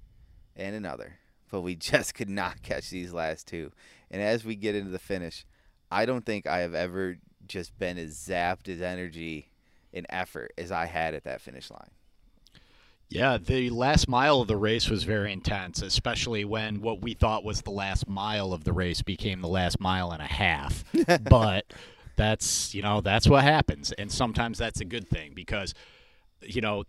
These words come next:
Speaker 2: throughout the entire race, we kept saying, like, "You know what? This race is kind of a metaphor for life in a lot of ways." You know,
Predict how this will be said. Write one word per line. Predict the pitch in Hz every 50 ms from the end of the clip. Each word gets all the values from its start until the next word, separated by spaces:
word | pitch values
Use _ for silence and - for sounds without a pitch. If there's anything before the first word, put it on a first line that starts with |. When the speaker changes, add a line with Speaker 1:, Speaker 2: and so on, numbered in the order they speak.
| 110 -
Speaker 2:
throughout | - - 143 143 156 151
the | - 165 135
entire | 113 - - 143 139 123 110 104
race, | 92 90 110 120 120 110 95 - - - - - -
we | 110 - 123 117 120 113
kept | - - 127 120 - - -
saying, | - - - 120 120 120 110 95
like, | 90 92 92 - -
"You | 110 104
know | 113
what? | 113 113 113 85
This | - - - -
race | 95 95 110 117 127 - -
is | 92 -
kind | - - - 117 120 127
of | 113 95
a | 95
metaphor | 87 92 98 107 101 87 - - 98 92 85
for | - 90 78 69
life | 73 85 90 92 87 - -
in | 82
a | 76 73
lot | 71 71 73 71
of | 69 71
ways." | 71 69 65 60 62 62 64 - - - - - - - - -
You | 87 92
know, | 95 95 92 87 90